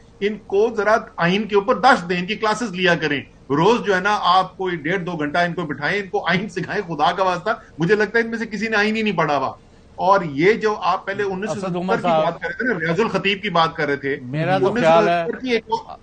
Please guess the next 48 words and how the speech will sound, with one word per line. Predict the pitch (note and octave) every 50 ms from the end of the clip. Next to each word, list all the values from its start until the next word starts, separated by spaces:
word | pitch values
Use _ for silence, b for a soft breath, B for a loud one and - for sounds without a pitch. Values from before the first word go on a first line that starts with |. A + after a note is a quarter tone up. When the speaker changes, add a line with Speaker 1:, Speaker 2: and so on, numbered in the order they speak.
| - -
Speaker 2:
अब | C#3+ D3+ E3 D3+ D3 G#3
Speaker 1:
एक | A3 A#3 B3 -
second | - B3+ G#3+ G#3 F#3
चौधरी | G3 F#3+ F#3
साहब, | E3+ F#3+ F3 D3+ B2+ - -
इनको | F#3 F3+ F3+ A#3+
उन्नीस | A3+ A3 - F#3+ G3 A3+ G#3
सौ | A3 A3
सतहत्तर | G3+ G3+ F#3 E3+ F3+ E3 - G3+
की | G3+ G3 - B3 C4
एक | B3+ - A3+
और | A3+ B3 B3
चीज | - A#3+ A#3 G3
भी | G3 G#3+ G#3
याद | F#3+ F3+ E3
दिलाएं। | D3 D3+ D3 C#3+ C3 A#2 G#2+ - - - - - - - - - - - -
जब | A#2 A2 F#3 G#3+ A3 - - -
इसी | A#3+ A3+ - C4 C4
तरीके | - A#3 G#3+ G#3+ G#3+ G#3 - G#3 G#3
से | G3+ - G#3 G3+ G3+
ढ-, | E3+ B2 - - - - - - - -
धर्मी | A2+ C#3 C#3+ D#3+ F3+ G#3 A#3+ A#3+
के | F#3+ A#3 G#3
साथ | - - F3 D#3+ D#3 D3+ D3
खींचते | - - - - - - F3+ G3 F#3 F3+ - B3+ A#3+
चले | A#3 A3 G#3+ G#3+ G3
गए | G3 F#3+
मामलात, | F#3 E3+ D#3+ D3+ D3+ D3 C#3+ C3+ C#3 C#3+ D3 - - - - - - - -
तो | A3+ A#3 - - G3
आखिर | G3+ A3 - - C#4 C#4
में | C4 C4+ B3+
जब | C4+ B3+ G#3
बैठे | F#3 F3+ F3+ E3+ G#3+ C#4
थे | G#3+ G#3
ना, | G#3 B3
जब | C4+ A#3+ A3 -
परेशान | A#3 G#3+ G#3 E3 D#3+ D#3 F#3+ A#3+ A#3+
हुए, | A3 A3+ A3
जब | G#3+ G#3+ A3
इनको | G#3+ G#3+ A3
लगा | G#3+ G3+ F#3+ G#3
कि | G#3+ G3 G#3
मामलात | G3 F#3 F3+ F3 F3+ G3 G3 F3
हाथ | C#3+ C3 D#3
से | D#3+ - A3
ना | A#3 A#3+
निकल | A3+ A3 A3 G3+ F#3
जाएं, | F3+ F#3 G3 A3+